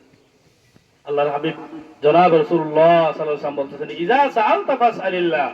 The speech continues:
কোনো কিছুর প্রয়োজন হয়েছে তোমরা আমার কাছে, আল্লাহ রাসূলের কাছে গিয়ে আল্লাহর কাছে চাও তোমরা। কে বলতেছে? আল্লাহর হাবিবে।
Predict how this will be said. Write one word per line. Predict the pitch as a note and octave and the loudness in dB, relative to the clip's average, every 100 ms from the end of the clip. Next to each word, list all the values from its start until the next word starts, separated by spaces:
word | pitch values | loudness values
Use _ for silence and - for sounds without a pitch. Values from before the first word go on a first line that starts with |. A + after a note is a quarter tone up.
| A2 - - _ _ _ _ _ _ _ _ _ _ _ _ _ _ | -10 -20 -20 _ _ _ _ _ _ _ _ _ _ _ _ _ _
কোনো | F3 A#3 | 2 4
কিছুর | B3 C4 C4+ | 4 2 4
প্রয়োজন | A#3+ A3+ A3+ | 6 6 4
হয়েছে | A#3+ C#4 D#4+ | 2 0 0
তোমরা | C4 B3 B3+ | -2 0 0
আমার | G#3+ B3 | 0 -2
কাছে, | B3+ A#3 A3+ G3 - - - | -4 -4 -2 -2 -8 -20 -8
আল্লাহ | F#3 G3+ | -2 2
রাসূলের | A3 A3 C4+ C4+ | 2 2 0 0
কাছে | B3+ A#3+ | 0 0
গিয়ে | A3+ F3+ - - - | 0 0 -4 -12 -4
আল্লাহর | F#3+ G#3 | 2 2
কাছে | G#3 C#4 | 2 0
চাও | C#4+ A#3 G3+ | 0 0 -2
তোমরা। | F3 D3+ - - - - _ _ _ _ | -6 -8 -10 -16 -20 -20 _ _ _ _
কে | G#3 | 2
বলতেছে? | G#3 G#3+ A#3 C4+ A3+ | 4 2 2 0 0
আল্লাহর | - F#3+ G3 | -2 -4 -4
হাবিবে। | G3 A3+ G#3 | -4 -4 -4